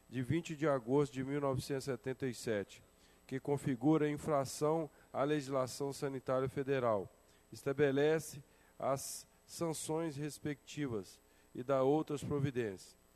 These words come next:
As pernas podem variar de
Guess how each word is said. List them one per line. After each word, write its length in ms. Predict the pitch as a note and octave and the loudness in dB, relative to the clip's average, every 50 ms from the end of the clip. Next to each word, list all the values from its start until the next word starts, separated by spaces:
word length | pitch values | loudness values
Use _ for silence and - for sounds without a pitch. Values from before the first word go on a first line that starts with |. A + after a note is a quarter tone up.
| _ _ _ _ _ _ _ _ _ _ _ | _ _ _ _ _ _ _ _ _ _ _
As 240 | - - C3 B2 - | -6 -4 -4 -4 -6
pernas 560 | - - - D3+ E3 E3+ F3 E3+ E3 D3+ - | -4 2 4 6 6 6 4 2 -2 -4 -6
podem 340 | - - D3+ D3+ D#3 D3+ D3+ | -4 0 2 2 2 2 2
variar 640 | C3+ D3 D3 C#3+ C3+ C3 C3 C3 C3+ C#3 C3+ B2+ - - _ _ _ _ _ _ _ - | 0 0 0 0 0 0 2 2 2 0 -2 -4 -10 -16 _ _ _ _ _ _ _ -12
de 260 | - B2 C#3+ C3 | -4 -2 -2 -2